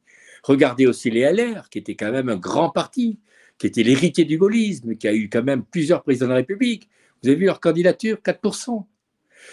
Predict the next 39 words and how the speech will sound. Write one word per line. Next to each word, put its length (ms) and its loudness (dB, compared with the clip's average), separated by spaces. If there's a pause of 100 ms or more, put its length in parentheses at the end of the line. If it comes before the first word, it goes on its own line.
(140)
C'est 180 2
pour 160 -4
ça, 140 0
donc, 240 0
il 40 2
y 40 6
a 200 0
un 100 0
éclatement, 600 2
c'est 160 0
un 80 0
petit 160 -10
peu, 180 -2
j'allais 140 -2
dire, 160 0
le, 140 0
le, 260 -6 (260)
le 100 -6
travail 340 -4
de 80 -6
Macron. 340 -2
Il 100 2
a 60 -2
réussi 320 2
à 80 2
faire 200 -6
éclater 400 -8
les 100 -6
vieux 160 -8
partis, 460 -8
les, 160 -2 (340)
pratiquement 360 -2
les 120 0
faire, 380 -6 (260)
les 100 -6
diluer, 480 2
les 100 2
faire 180 -6
disparaître. 600 0